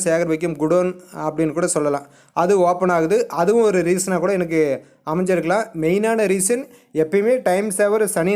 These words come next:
ஞாயிறில் சூஸ் பண்ணுற மாதிரி வந்தால் கண்டிப்பாக வராது, அடுத்து ஒர்க்கிங் டேயில் தான் வரும். ஏன்னா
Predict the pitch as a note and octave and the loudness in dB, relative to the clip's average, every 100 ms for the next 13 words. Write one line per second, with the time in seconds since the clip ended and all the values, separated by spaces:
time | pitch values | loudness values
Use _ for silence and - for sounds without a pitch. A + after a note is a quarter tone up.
0 | G#3 G3+ F#3+ F#3 F#3+ F#3 F#3+ F3+ F3 F3 | 0 0 -2 -4 -4 -4 -2 -2 0 0
1 | F3 G#3+ F#3+ D#3 E3+ F#3+ F3+ D#3+ D#3+ G3 | 0 -2 -2 -2 0 0 2 2 0 0
2 | D#3+ E3+ F3+ D3+ D3+ F3+ E3 D#3+ E3+ D#3+ | 0 -2 -2 -2 -2 -4 -4 -2 0 0
3 | E3+ A3+ - _ - D#3+ G3 | 0 -4 -14 _ -4 -2 0